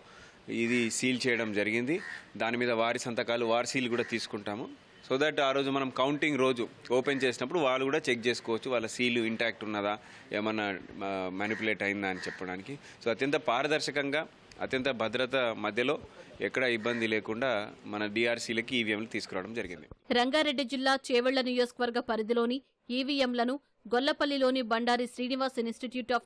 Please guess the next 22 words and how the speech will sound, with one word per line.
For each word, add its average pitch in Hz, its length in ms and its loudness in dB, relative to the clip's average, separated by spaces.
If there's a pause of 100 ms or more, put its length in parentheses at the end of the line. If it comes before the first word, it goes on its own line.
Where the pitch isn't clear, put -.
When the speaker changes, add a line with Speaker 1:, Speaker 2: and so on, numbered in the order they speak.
Speaker 2:
Technology 233 420 -2
కళాశాలలో 220 680 -2
భద్రపరిచారు. 214 760 -2 (260)
ఉమ్మడి 240 300 2
మెదక్ 240 300 2
జిల్లా 240 280 2
పరిధిలో 240 500 4 (360)
పోలింగ్ 269 260 4
శాతం 262 400 0
గతం 240 280 0
కంటే 247 320 2
పెరిగినట్లు 240 600 0
అధికారులు 226 480 0
తెలిపారు. 214 480 -2 (380)
ఎన్నికల 269 360 2
సామగ్రిని 262 680 2 (240)
నర్సాపూర్లోని 262 800 0 (280)
బీవీఆర్ఐటీ 254 800 2
కళాశాల, 233 560 2 (360)
గురుకుల 262 340 2
పాఠశాలలో 233 640 2
ఏర్పాటు 226 400 0